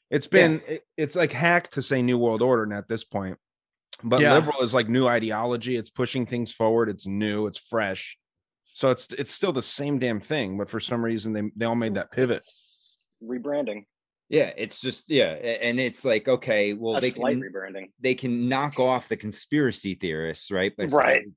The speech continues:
Speaker 4: not New World Order anymore. This is the liberal world order. You know, we're, we're
Speaker 3: Oh, okay, it's the
Speaker 4: different
Speaker 3: liberal, okay,
Speaker 4: agenda.
Speaker 3: that's fine. Then, yeah, if it's
Speaker 1: Huh.
Speaker 3: the liberal
Speaker 4: Yeah.
Speaker 3: one, then we're,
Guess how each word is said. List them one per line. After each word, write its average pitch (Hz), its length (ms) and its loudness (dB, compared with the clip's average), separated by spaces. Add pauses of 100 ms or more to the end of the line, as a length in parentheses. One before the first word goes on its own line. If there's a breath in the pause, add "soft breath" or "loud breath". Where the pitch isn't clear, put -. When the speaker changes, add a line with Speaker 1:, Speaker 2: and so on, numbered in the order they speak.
Speaker 4:
not 117 180 -2
New 151 340 6
World 101 280 4
Order 87 280 -4
anymore. 87 300 -6
This 117 160 -6
is 156 80 -12
the 185 60 -8
liberal 156 360 4
world 90 220 -2
order. 80 320 -8
You 110 140 -6
know, 98 140 -4
we're, 123 200 0
we're 135 240 2
Speaker 3:
Oh, 220 400 6
okay, 151 240 -4
it's 135 120 -8
the 190 120 -2
Speaker 4:
different 151 220 2
Speaker 3:
liberal, 120 60 2
okay, 107 120 2
Speaker 4:
agenda. 113 240 2
Speaker 3:
that's - 160 4
fine. 113 480 -4
Then, 110 180 -6
yeah, 90 320 -8
if - 20 -8
it's 107 100 -4
Speaker 1:
Huh. 90 80 -6
Speaker 3:
the 95 60 -10
liberal 113 260 0
Speaker 4:
Yeah. - 60 -6
Speaker 3:
one, 90 180 -8
then 95 120 -10
we're, 92 140 -14